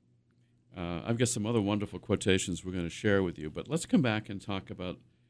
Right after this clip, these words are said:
uh, last-minute tax deductions. Uh,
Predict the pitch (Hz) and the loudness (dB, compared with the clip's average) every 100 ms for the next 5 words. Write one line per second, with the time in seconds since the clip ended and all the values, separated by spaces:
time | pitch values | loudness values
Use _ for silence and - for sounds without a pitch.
0 | _ _ 82 76 78 - 90 107 113 107 | _ _ -14 -14 -16 -10 -2 -2 0 0
1 | 80 - 87 87 - 85 78 - - - | 0 0 -2 -2 -8 -8 -8 -10 -16 -18
2 | - _ _ _ 85 82 | -20 _ _ _ -10 -8